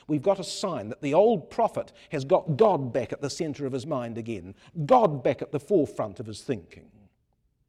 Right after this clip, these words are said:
Well, what would the city make, brothers and sisters, of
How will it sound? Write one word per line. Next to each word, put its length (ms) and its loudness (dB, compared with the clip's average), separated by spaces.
Well, 200 6
what 200 6
would 160 2
the 80 0
city 360 0
make, 360 2
brothers 200 0
and 100 -4
sisters, 440 -4
of 380 -2